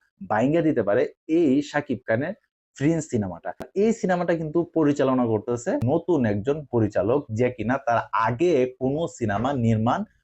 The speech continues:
করে নাই, মানে এই যে আমাদের হৃদয় ভাইয়ের মতো আর কি। আর সেই ডিরেক্টর হচ্ছে আবু হায়াত মাহমুদ। তো এখন আমরা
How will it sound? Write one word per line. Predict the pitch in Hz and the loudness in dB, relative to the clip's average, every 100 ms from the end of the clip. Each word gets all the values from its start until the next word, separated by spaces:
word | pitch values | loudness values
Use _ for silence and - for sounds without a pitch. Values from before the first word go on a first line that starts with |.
| _ | _
করে | 185 180 117 | 0 2 0
নাই, | 95 90 | -2 -4
মানে | 139 208 196 | -2 0 2
এই | 135 | 0
যে | 123 120 107 98 _ _ _ - | 2 2 2 0 _ _ _ -6
আমাদের | 120 117 113 | -2 0 2
হৃদয় | 107 139 139 120 | 4 4 4 2
ভাইয়ের | 101 95 95 | 2 -2 -6
মতো | 85 90 | -8 -8
আর | 85 | -10
কি। | - 82 _ | -12 -18 _
আর | 101 | -10
সেই | 104 135 | -4 -2
ডিরেক্টর | 127 135 139 - 147 | 0 2 0 0 -2
হচ্ছে | 147 185 - | -2 -2 -2
আবু | 120 107 104 | -2 -2 -2
হায়াত | 131 202 _ _ - | -2 -4 _ _ -8
মাহমুদ। | 117 113 - 82 _ - | -4 -4 -6 -20 _ -2
তো | 165 170 | 0 2
এখন | 160 190 202 | 0 2 2
আমরা | 214 226 | 4 2